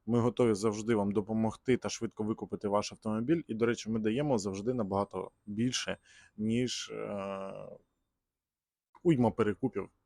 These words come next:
які взагалі є в Києві та в Україні. Реально. Реально даємо більше. Ми трошки такі йобнуті. <laughs> Заробляємо мало, даємо багато.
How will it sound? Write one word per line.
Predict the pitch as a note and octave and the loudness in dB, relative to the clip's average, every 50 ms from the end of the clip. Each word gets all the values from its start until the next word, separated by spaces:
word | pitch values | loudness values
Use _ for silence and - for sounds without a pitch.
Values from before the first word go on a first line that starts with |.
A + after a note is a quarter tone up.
| _ _ _ - A2+ | _ _ _ -10 -8
які | G2 - A2+ | -6 -4 -4
взагалі | G2 G2 G#2 G#2 G#2+ A#2 A2 | -2 0 0 0 2 0 0
є | G2 G2 | 0 -2
в | F2 - _ - | -4 -4 _ -4
Києві | - A#2+ A2+ G2+ G2 | 0 0 2 2 0
та | F2 - F#2 | -2 -4 -4
в | F2+ | -6
Україні. | F2+ - - - - - - - - - | -6 -8 -10 -12 -12 -12 -14 -14 -6 -2
Реально. | A2 A2+ A2 F#2+ - - - - _ _ _ - - - - | 2 2 4 4 2 -2 -4 -10 _ _ _ -20 -14 -6 2
Реально | A2 A2+ C#3+ F3 G3+ F#3+ F3 | 6 8 8 8 8 8 6
даємо | C#3+ A#2 A#2+ A2+ B2 D3+ C#3+ B2+ A#2 | 6 6 6 6 6 4 4 4 2
більше. | A2 A2+ G#2+ G2 A2 G#2+ G2 F2+ - - F#2 | 2 0 -2 0 0 0 0 0 -4 -6 -6
Ми | G2 A2 A2 | -6 -6 -4
трошки | - G#2 G#2+ G2+ - - | -4 -4 -6 -6 -8 -12
такі | G2 - F#2+ - _ - G2 - G2+ _ _ _ _ _ _ _ _ _ _ _ _ _ _ _ _ _ _ - | -18 -20 -20 -20 _ -20 -18 -18 -20 _ _ _ _ _ _ _ _ _ _ _ _ _ _ _ _ _ _ -4
йобнуті. | G2+ G2+ G2 F2+ G2+ G#2 F#2+ - - - _ _ _ _ _ | -2 -2 -2 0 -2 -6 -6 -8 -12 -20 _ _ _ _ _
<laughs> | - - - C6+ C6+ C6+ C6+ C6+ G5+ C6+ - - C6+ C6+ C6+ - _ _ _ _ _ _ _ _ - - - - - - - - _ _ - - - | -8 -4 0 2 2 2 0 0 -2 -4 -4 -6 -6 -6 -8 -8 _ _ _ _ _ _ _ _ -20 -20 -20 -20 -20 -20 -20 -20 _ _ -20 -20 -4
Заробляємо | - A#2+ C#3 C#3+ D3+ F#3+ D#3 F3 E3 D#3 D#3 D3 C#3+ | 2 4 6 8 8 10 10 10 10 8 6 4 4
мало, | D3+ D#3+ E3+ E3+ D#3 C3+ | 6 6 8 10 10 8
даємо | B2 A#2+ B2 B2 C3 B2+ B2 | 8 8 6 6 6 4 4
багато. | A#2 A#2+ A2+ A2+ B2 C3+ C#3 - - G2 | 4 4 4 6 4 2 2 -2 -6 -10